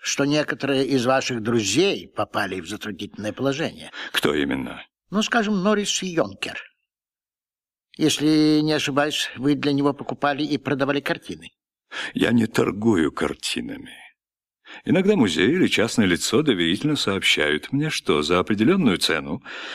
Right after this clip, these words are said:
Speaker 2: они хотели бы приобрести ту или иную картину того или иного художника. Если во время своих поездок я узнаю, что продается нужная картина, я сообщаю им об этом. Вот и все.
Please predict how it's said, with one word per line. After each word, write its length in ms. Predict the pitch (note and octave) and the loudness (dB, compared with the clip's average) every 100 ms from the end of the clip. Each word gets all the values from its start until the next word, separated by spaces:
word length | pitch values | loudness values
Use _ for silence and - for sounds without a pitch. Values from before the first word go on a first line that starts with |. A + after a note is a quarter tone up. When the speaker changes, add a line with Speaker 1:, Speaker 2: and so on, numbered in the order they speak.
| - | -4
Speaker 2:
они 180 | G2+ C3 | 0 2
хотели 320 | E3 F#3 G3+ | 2 4 4
бы 140 | G#3 | 4
приобрести 580 | - B2 G2 F#2+ - G3 | 2 2 2 0 0 0
ту 200 | G3 C#3 | 2 4
или 160 | G3+ F#3+ | 4 4
иную 260 | F3+ G3+ | 4 4
картину 500 | F#3+ F#3+ - G#2+ F2 | 4 0 0 0 0
того 360 | D#2+ E2+ - E3+ | 0 0 2 2
или 240 | F#3+ D#3+ | 4 6
иного 260 | B2+ B2+ C3 | 6 4 2
художника. 680 | D3 G2+ E2+ D2+ - C#2+ - _ _ _ _ _ | 2 0 0 -6 -8 -10 -12 _ _ _ _ _
Если 220 | G2 C#3 D#3 | 0 2 2
во 100 | D#3+ | 2
время 240 | F#3 G3+ | 4 2
своих 340 | - C3+ F#3 | 2 4 2
поездок 460 | - A#2+ A#2+ C3 C#3+ | 2 2 2 0 2
я 80 | D3+ | 4
узнаю, 340 | C#3+ A#2 B2 | 4 4 4
что 160 | E3 B2+ | 2 0
продается 480 | A2 A2 D3+ - C3 | 2 2 2 2 4
нужная 320 | F3 C#3 A#2+ | 4 4 2
картина, 440 | A#2+ G#2 B2 F3 | 0 -2 0 0
я 120 | A3 | 2
сообщаю 520 | A3 A#3 A#3 - B2 A2 | 2 0 0 2 2 2
им 100 | G2+ | 0
об 120 | G2 | 2
этом. 280 | D#2+ F#2 E2+ | 0 -2 0
Вот 240 | G#2 - | 0 0
и 60 | G3 | -4
все. 400 | - - D#2 | -2 -4 -6